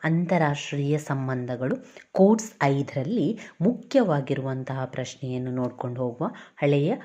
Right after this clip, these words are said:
ಪ್ರಶ್ನೆ ಪತ್ರಿಕೆಯಿಂದ ಮುಖ್ಯವಾಗಿರುವಂತಹ ಪ್ರಶ್ನೆಗಳನ್ನು ಗುರುತು ಹಾಕಿಕೊಂಡು ನಿಮಗೆ ನಾನಿವತ್ತು ಹೇಳ್ತಾ ಇದ್ದೇನೆ. ಈ, ಆ, ಕೋರ್ಸ್ ಐದರಲ್ಲಿ ನಾವು ನೋಡ್ತಾ ಹೋದ್ರೆ ಘಟಕ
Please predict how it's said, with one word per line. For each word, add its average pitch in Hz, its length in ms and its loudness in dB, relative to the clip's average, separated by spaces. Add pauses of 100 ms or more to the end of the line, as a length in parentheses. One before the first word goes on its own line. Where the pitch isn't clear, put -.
ಪ್ರಶ್ನೆ 147 400 0
ಪತ್ರಿಕೆಯಿಂದ 131 840 -4 (480)
ಮುಖ್ಯವಾಗಿರುವಂತಹ 135 1200 -2
ಪ್ರಶ್ನೆಗಳನ್ನು 127 840 -4 (260)
ಗುರುತು 139 300 -2
ಹಾಕಿಕೊಂಡು 147 720 -2 (200)
ನಿಮಗೆ 131 260 -2
ನಾನಿವತ್ತು 123 600 -4 (260)
ಹೇಳ್ತಾ 123 380 0
ಇದ್ದೇನೆ. 120 420 -2 (480)
ಈ, 277 220 4 (220)
ಆ, 151 340 2
ಕೋರ್ಸ್ 196 560 0
ಐದರಲ್ಲಿ 143 640 0 (460)
ನಾವು 151 340 -2 (1300)
ನೋಡ್ತಾ 147 320 0
ಹೋದ್ರೆ 147 720 0 (220)
ಘಟಕ 147 440 0